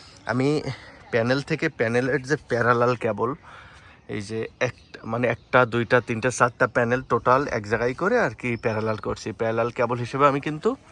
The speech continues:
সিক্স আর এম যেই কেবল, সেটা ব্যবহার করছি। এটা অনেকেই জাহাজের পুরাতন কেবল নামে চিনেন। আমি দেখেন কি করছি, ওই যে প্যানেল থেকে আসছে,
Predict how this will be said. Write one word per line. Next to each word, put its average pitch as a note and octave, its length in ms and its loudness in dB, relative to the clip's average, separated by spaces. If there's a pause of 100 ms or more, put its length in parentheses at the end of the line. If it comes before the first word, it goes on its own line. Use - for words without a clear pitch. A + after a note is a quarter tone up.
(840)
সিক্স D3+ 300 0
আর C#3 100 6
এম C#3 160 2
যেই C3 480 0
কেবল, A2+ 320 0
সেটা A#2+ 320 0
ব্যবহার A2+ 320 -2
করছি। C#3+ 280 -4
এটা D3 160 2
অনেকেই B2+ 480 0 (420)
জাহাজের A#2 440 2
পুরাতন A2+ 440 -4
কেবল A#2 360 -2
নামে A2+ 200 -4
চিনেন। A2+ 360 -6 (240)
আমি A#2 140 -4
দেখেন A2 280 -6
কি G#2+ 140 -12
করছি, C#3 340 -8 (560)
ওই A2+ 100 -8
যে G#2+ 80 -8
প্যানেল A#2 300 -4
থেকে A#2 240 -6
আসছে, A#2+ 440 -4